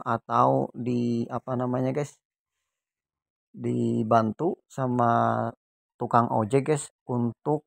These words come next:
ke dealer Yamaha resmi guys. Saya inisiatif ke bengkel Yamaha resmi. Setelah dicek-cek ulang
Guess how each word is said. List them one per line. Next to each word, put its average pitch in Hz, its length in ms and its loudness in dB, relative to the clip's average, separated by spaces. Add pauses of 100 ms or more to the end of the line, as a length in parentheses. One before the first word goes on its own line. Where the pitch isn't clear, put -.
ke 147 320 2
dealer 123 480 2
Yamaha 123 560 4
resmi 139 320 -2
guys. - 240 -6 (1800)
Saya 123 400 0
inisiatif 120 720 0 (220)
ke - 400 0
bengkel 117 640 2
Yamaha 113 560 2
resmi. 120 400 -4 (1600)
Setelah 151 480 4
dicek-cek - 720 -2
ulang 139 480 4